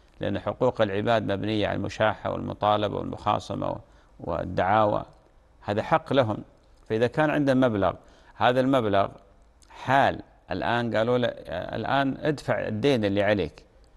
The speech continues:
فقال: "أنا أريد أن أحج." قالوا: "لا، ادفع الدين." يجب عليه أن يدفع الدين، ما يحج، لأنه يكون في غير الم-، في، هو يكون غير مستطيع.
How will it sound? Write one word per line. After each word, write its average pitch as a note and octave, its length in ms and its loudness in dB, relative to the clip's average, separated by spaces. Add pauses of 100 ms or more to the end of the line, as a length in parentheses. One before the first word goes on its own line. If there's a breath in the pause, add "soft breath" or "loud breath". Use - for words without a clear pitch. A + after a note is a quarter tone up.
(160)
فقال: C3 300 2
"أنا C3+ 180 2
أريد C3+ 280 0
أن A#2 160 0
أحج." A#2+ 380 -2
قالوا: B2 180 2
"لا، D3+ 180 4
ادفع C3+ 280 -4
الدين." C3 300 -2 (600)
يجب C#3 320 0
عليه B2+ 180 4
أن B2+ 100 2
يدفع C3+ 280 -2
الدين، G#2+ 280 -2
ما A#2+ 140 2
يحج، B2+ 280 0 (180)
لأنه G2+ 220 -4
يكون A2+ 220 -4
في B2+ 180 -2
غير C3+ 280 4
الم-، A#2 140 -4 (480 soft breath)
في، A2 200 -6
هو A2+ 120 -2
يكون A#2+ 300 0
غير C#3 220 4
مستطيع. A2 500 -2